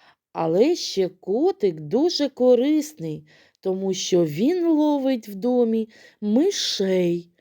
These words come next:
щоб вони не гризли наші речі та нашу їжу. Дуже добре.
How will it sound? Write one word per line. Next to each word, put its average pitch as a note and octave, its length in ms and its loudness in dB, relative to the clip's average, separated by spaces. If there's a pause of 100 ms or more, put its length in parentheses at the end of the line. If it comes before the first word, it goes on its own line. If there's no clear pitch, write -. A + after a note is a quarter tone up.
(180)
щоб F#3 300 2
вони F3+ 380 0
не E3+ 180 0
гризли F3+ 600 0
наші F3+ 520 -4
речі B3 600 -4 (100)
та F3 120 -6
нашу B3 460 -6
їжу. D3 680 -6 (840)
Дуже A3 400 2
добре. D4+ 560 0